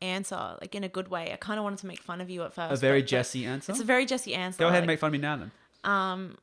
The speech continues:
Speaker 1: I, I'm Jessie and I'm so well read and, like, I've, I'm just so spiritual and full of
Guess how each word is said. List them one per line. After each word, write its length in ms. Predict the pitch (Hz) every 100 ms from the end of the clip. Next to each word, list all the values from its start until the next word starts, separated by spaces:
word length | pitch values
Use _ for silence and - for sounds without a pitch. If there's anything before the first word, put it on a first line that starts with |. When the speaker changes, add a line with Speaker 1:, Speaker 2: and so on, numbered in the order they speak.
| -
Speaker 1:
I, 140 | 254 -
I'm 180 | 285 330
Jessie 300 | 269 269 294
and 80 | 247
I'm 80 | 247
so 340 | - 240 247
well 220 | 262 269
read 460 | 208 190 226 214 190 -
and, 200 | 208 208
like, 300 | 202 202 -
I've, 260 | 208 190 202 -
I'm 120 | 233
just 160 | 254 -
so 360 | - 226 220 226
spiritual 960 | - - 190 214 - 220 190 185 175 -
and 360 | 185 180 190
full 360 | - - 214 214
of 240 | 208 196